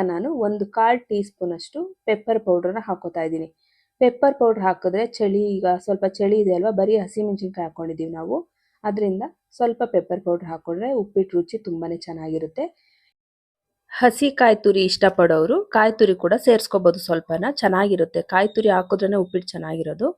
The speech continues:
ನಾನಿಲ್ಲಿ ಸ್ವಲ್ಪ ಸೇರಿಸ್ಕೊಂಡಿದ್ದೀನಿ. ಕ್ಲಿಪ್-, ನೀವು ಇಷ್ಟಪಡೋರು ನೀವು ಸ್ವಲ್ಪ ಸೇರಿಸ್ಕೋಬೋದು, ಚೆನ್ನಾಗಿರುತ್ತೆ. ಇವಾಗ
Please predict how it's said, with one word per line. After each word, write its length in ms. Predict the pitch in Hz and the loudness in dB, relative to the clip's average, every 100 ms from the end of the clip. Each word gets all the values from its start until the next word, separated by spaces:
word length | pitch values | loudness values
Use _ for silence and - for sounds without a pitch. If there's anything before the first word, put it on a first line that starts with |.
| _ _ _ | _ _ _
ನಾನಿಲ್ಲಿ 260 | 226 214 214 | 0 2 2
ಸ್ವಲ್ಪ 220 | 202 185 190 | 2 2 2
ಸೇರಿಸ್ಕೊಂಡಿದ್ದೀನಿ. 680 | 196 202 - 175 165 190 330 | 2 2 2 -2 0 0 -2
ಕ್ಲಿಪ್-, 240 | - 220 _ _ - | -2 -2 _ _ -8
ನೀವು 160 | - 262 | 0 4
ಇಷ್ಟಪಡೋರು 800 | 247 - 277 277 220 190 190 311 | 4 4 2 6 8 8 8 6
ನೀವು 240 | 311 208 254 208 | 4 6 6 4
ಸ್ವಲ್ಪ 300 | - 185 185 | 4 4 4
ಸೇರಿಸ್ಕೋಬೋದು, 640 | 220 180 175 - 170 156 160 | 4 4 4 4 2 4 2
ಚೆನ್ನಾಗಿರುತ್ತೆ. 680 | - 165 160 156 147 147 277 | -2 -4 -2 0 -2 0 0
ಇವಾಗ 300 | 262 208 202 | 4 6 6